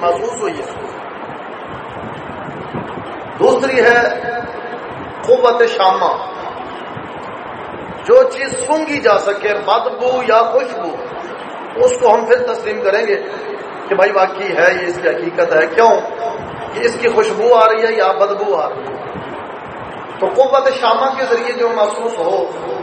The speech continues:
اس کا بھی وجود ہم مانیں گے، اس کی حقیقت مانیں گے کہ ہے۔ اور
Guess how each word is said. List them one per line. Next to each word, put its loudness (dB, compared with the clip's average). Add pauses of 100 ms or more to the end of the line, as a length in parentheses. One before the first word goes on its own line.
(1200)
اس -2
کا 6
بھی 2
وجود 0
ہم 4
مانیں 2
گے، -2
اس -4
کی -4
حقیقت -2
مانیں 4
گے -4
کہ -2
ہے۔ 2 (1500)
اور 6